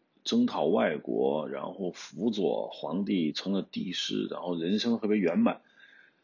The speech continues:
但是他在这个人生圆满的这个笔触之下，他不忘记要写一件事情，就是文素成的女人很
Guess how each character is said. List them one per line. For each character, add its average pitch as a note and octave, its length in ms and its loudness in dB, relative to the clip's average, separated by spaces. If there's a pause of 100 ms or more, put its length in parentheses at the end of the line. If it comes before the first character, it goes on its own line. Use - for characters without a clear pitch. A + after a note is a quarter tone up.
(280)
但 D3+ 160 12
是 D3+ 160 10
他 D3 120 8
在 D#3 180 12
这 D3 100 10
个 C#3 100 12
人 A#2 260 12
生 D#3+ 180 6
圆 G#2 220 12
满 B2+ 280 10
的 G#2 100 8
这 A#2 80 6
个 F#2+ 520 10
笔 E2+ 340 2
触 - 180 0
之 A2 140 0
下， A2 180 0
他 G#2 160 -2
不 A2 320 2
忘 B2 300 12
记 G2 100 2
要 G2+ 160 8
写 E2 300 0
一 - 20 2
件 F#2+ 160 0
事 - 160 -6
情， E2+ 80 -2
就 E2+ 100 0
是 E2 60 -2
文 E2 160 0
素 G#2 160 -2
成 F2 140 -6
的 F#2 80 -4
女 F#2 180 0
人 E2 160 -4
很 F2+ 80 -12